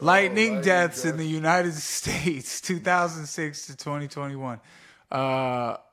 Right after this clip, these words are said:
Speaker 1: more than thirty in Florida, Texas. Uh,
Speaker 2: Done.
Speaker 1: what is that? Utah?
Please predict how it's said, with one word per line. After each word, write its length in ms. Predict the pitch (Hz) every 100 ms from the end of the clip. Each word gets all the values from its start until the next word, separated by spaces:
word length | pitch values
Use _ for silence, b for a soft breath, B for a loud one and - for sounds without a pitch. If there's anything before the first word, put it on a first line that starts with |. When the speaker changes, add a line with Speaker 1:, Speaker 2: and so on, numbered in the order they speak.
| _
Speaker 1:
more 420 | 127 139 170 196
than 240 | 208 208 190 -
thirty 580 | - 180 175 165 120 107
in 200 | 113 127
Florida, 640 | 131 135 127 123 127 147 - _ _ _ _
Texas. 840 | - 135 127 - 139 143 - - - b b b -
Uh, 500 | 113 107 107 104 98 90 - 87
Speaker 2:
Done. 280 | 87 95 123 _ _ -
Speaker 1:
what 160 | 143 135
is 120 | 127
that? 320 | 117 110 - 185 113
Utah? 680 | 120 147 147 156 156 165